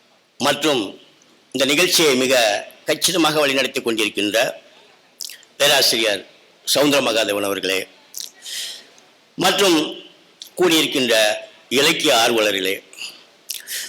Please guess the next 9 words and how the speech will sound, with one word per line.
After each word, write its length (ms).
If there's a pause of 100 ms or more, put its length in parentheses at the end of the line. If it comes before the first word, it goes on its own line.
(140)
உங்கள் 280
அனைவரையும் 600
நான் 260 (1600)
இருகரம் 600
கூப்பி 340 (420)
வணங்குகின்றேன். 760 (1300)
எனக்கு 300
இன்றைய 340
தி-, 160